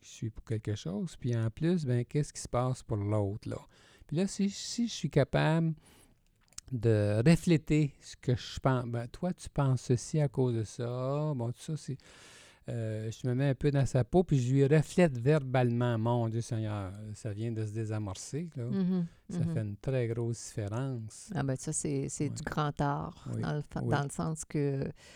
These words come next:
Speaker 2: quand on le vit pour de vrai, c'est pas toujours é-, c'est pas toujours évident.
Speaker 1: Non, c'est pas
Speaker 2: Mais,
Speaker 1: facile.
Speaker 2: euh, je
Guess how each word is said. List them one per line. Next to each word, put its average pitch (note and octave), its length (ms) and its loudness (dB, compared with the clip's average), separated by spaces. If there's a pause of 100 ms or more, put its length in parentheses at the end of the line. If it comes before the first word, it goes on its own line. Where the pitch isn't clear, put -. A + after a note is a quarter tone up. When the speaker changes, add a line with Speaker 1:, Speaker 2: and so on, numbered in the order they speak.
(180)
Speaker 2:
quand D#3 220 0
on D#3+ 60 4
le D3+ 80 4
vit C#3+ 160 -4
pour D3+ 180 0
de C#3+ 160 2
vrai, C3+ 280 -2
c'est - 200 -6
pas D#3+ 160 -4
toujours D3+ 320 -2
é-, C#3 240 -2
c'est - 160 -8
pas - 120 -4
toujours D#3+ 300 -2
évident. C#3+ 580 0
Speaker 1:
Non, C#3 240 8 (100)
c'est - 100 -16
pas - 120 2
Speaker 2:
Mais, D#3+ 180 6 (100)
Speaker 1:
facile. - 260 -4
Speaker 2:
euh, D#3 380 2 (1080)
je D#3 160 0